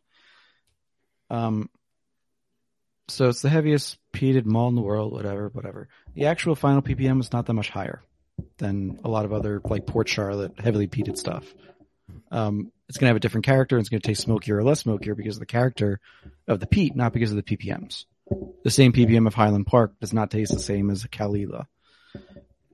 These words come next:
Um, but anyway, I was tasting these peated whiskeys, and, um, one of the rules in tastings is, of course, you know, you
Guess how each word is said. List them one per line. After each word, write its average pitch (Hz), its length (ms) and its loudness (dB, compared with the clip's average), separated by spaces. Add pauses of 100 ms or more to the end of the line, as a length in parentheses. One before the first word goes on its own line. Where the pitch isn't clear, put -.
(100)
Um, 104 380 -4 (760)
but - 220 4
anyway, 107 180 2
I 90 120 -6
was 113 100 -4
tasting 170 360 -4
these 123 120 -2
peated 135 300 -4
whiskeys, 113 600 -8 (120)
and, 104 360 -8
um, 101 440 -10 (340)
one 139 160 0
of 143 60 0
the 127 80 0
rules 120 340 0
in 101 120 0
tastings 104 760 0
is, 98 340 -4
of 95 80 -8
course, - 260 -8
you 107 80 -2
know, 98 140 -4
you 101 180 -8